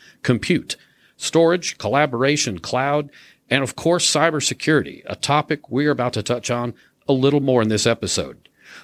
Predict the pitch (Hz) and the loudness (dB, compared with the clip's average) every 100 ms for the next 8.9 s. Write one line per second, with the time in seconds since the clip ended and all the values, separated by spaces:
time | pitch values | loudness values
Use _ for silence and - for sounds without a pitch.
0 | - 160 214 - 196 190 147 131 147 - | 0 2 4 4 4 4 2 2 2 2
1 | 139 127 80 69 - - - 120 95 160 | 0 0 -6 -8 -14 -6 0 0 2 2
2 | 139 - 117 104 90 110 160 - 135 - | 2 0 -4 -2 -4 -4 -4 -2 -4 0
3 | 123 107 110 113 98 - 127 - 139 139 | 0 0 -2 -2 -2 0 -2 -2 -4 -4
4 | - - 120 131 135 - 110 - 110 82 | -4 -4 -2 0 -2 -6 -10 -2 0 0
5 | - _ _ - - - 147 147 139 107 | -4 _ _ -20 -10 0 2 4 4 4
6 | 127 135 110 95 110 117 - 95 80 120 | 4 2 2 2 0 -2 -4 -6 -2 -2
7 | 117 98 - 131 160 120 131 - 120 82 | 0 -4 -2 -2 0 -2 0 2 0 0
8 | 82 117 123 113 117 123 107 76 - | -4 -2 0 -2 0 -4 -6 -8 -10